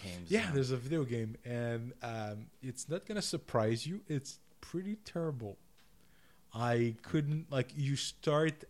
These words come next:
Speaker 2: at, in, in a hole, and you
Speaker 1: What?
Speaker 2: n-, yeah, you're kinda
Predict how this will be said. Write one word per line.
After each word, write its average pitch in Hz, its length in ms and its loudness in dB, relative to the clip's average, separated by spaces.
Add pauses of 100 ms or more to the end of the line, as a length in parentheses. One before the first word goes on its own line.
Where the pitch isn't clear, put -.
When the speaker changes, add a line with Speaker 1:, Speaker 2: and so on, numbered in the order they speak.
Speaker 2:
at, 127 300 0 (120)
in, 139 180 -2
in 131 140 0
a 113 80 2
hole, 147 400 -2 (480)
and 117 260 -2
you 113 320 -2
Speaker 1:
What? 123 260 -2 (520)
Speaker 2:
n-, 151 120 -4
yeah, 165 120 0
you're 131 240 2
kinda 180 340 2